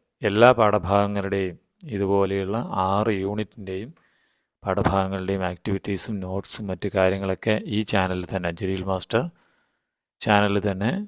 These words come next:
സ്-, എയ്ത്ത് സ്റ്റാൻഡേർഡ് അറബിക് ഗൈഡ് എന്ന പ്ലേലിസ്റ്റിൽ കിടക്കുന്നുണ്ട്. മക്കൾക്ക് പോയിട്ട് അത് കാണാവുന്നതാണ് കേട്ടോ. അതുപോലെ പരീക്ഷയ്ക്ക് തയ്യാറാവാൻ വേണ്ടി നോട്ട്സ് മറ്റു കാര്യങ്ങളൊക്കെ നോക്കാം. ചാനൽ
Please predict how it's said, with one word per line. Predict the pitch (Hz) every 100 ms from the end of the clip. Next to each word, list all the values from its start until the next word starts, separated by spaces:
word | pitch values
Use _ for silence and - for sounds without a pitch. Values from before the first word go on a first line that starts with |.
| -
സ്-, | - - - 113
എയ്ത്ത് | 123 -
സ്റ്റാൻഡേർഡ് | - 107 101 95 95
അറബിക് | 95 95 95 95
ഗൈഡ് | 98 98 92
എന്ന | 92 -
പ്ലേലിസ്റ്റിൽ | 95 101 98 - 104
കിടക്കുന്നുണ്ട്. | 101 90 101 92 95 185 202 _ _ _ _ _ -
മക്കൾക്ക് | 101 101 95 98
പോയിട്ട് | 95 98
അത് | 95 -
കാണാവുന്നതാണ് | 95 95 92 87 87 78 - 175
കേട്ടോ. | 123 92 80 _ _ _ - _ _
അതുപോലെ | 104 95 98 -
പരീക്ഷയ്ക്ക് | 95 95 101 98
തയ്യാറാവാൻ | 95 95 92 95 95 95
വേണ്ടി | 92 107 131 _ _ _ 101
നോട്ട്സ് | 95 - -
മറ്റു | 98 104 98
കാര്യങ്ങളൊക്കെ | 95 98 95 - 95
നോക്കാം. | 92 - 113 190 - _ _ _ _ _ _ -
ചാനൽ | 95 92